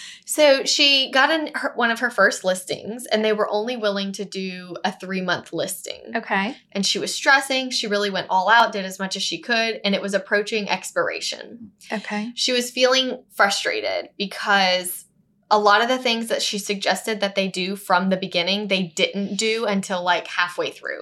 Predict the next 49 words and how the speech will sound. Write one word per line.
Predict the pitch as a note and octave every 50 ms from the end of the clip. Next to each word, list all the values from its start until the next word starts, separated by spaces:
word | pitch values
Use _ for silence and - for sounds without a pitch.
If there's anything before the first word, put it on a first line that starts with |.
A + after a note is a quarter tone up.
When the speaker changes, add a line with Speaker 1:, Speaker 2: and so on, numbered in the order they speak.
| - -
Speaker 2:
Oh. | B3+ B3 A#3+ A#3+ A#3 G#3+ -
Speaker 1:
Because | A3+ A#3 G3+ A#3+ G#3+ G#3 G#3 G3 F#3+ - - - - _ _ _ _
the | F3+ F#3 G3
feedback | F#3+ - - D4 D#4 C4+ G3 G#3+ F3+ - -
started | - - - F#3 E3+ D#3+ D#3+ D#3+
coming | - F#3+ - A2 A#2 -
in, | - F2 C2 - - G#3+ A3 - _ _ _ _ _ _
saying | - - - - A#3+ A#3+ A#3 A3+ G#3 G3+ G3 G3
what | G3 F#3+ F#3+
she | F#3+ - A#3
had | A3+ A3+ F#3+ F#3
told | - B3 A#3 A3+ G#3+ F3+
them | E3+ C#3 G#2+ G#2+
to | - - - - - _ _ -
do, | - - - - - G3+ - _ _ -
Speaker 2:
Mm-hmm. | A3+ A3+ A3+ G#3+ A3+ G#3 G3 F#3+ G3
Speaker 1:
but | A#3 B3
they | A3 G#3
didn't | A3 A3 - G#3+ G3+
listen | G#3 G#3+ A3 - G#3 F#3+
the | F#3
first | - - G#3 G#3 G3+ - -
time. | A3+ F#3 D#3+ - - F2 - G#3+
Speaker 2:
Mm-hmm. | A#3 A3+ A3 A3 G#3 G#3+ G3+ G3 F#3+ F#3+ G3 G#3 B3+ C#4 - - _ _ _ _ _ _ _ _ _ -
Speaker 1:
And | B3+ B3+
she | B3 - D4+ D4+
was | D4 D4
just | D4 C#4 -
really | C#4 D4+ D#4+ E4 E4
down | D4 B3 A3+ G3+ A3 A#3
and | A#3+ A#3
out | G#3 F#3+ F#3+ G#3 A3+ -
that | A#3 G#3 A3
she | - - A3+
was | G#3+ G#3
about | G#3+ G#3 G3+ F3+ -
to | - G3+
lose | F#3 F3+ F3+ F3 F3
this | - - - -
listing | - G#3 G3 - - - - - - A3 -
because | A3+ G#3 G3 F#3+
Speaker 2:
Yeah. | F#3 F#3 F#3 F#3 F#3 F#3 F#3
Speaker 1:
she | G3 G3
had | G#3 G3
done | G#3 G3 G3
so | F#3+ - G#3+ G3+
much | G3+ G3+ F#3+ F#3+ -
work | F#3+ F#3 F3 E3+ - - - - _ _ _ -
and | F#3+ F#3+ F#3+ F#3 F3+ F3+ F#3 F3+ F3+ F3+ F#3+ F#3+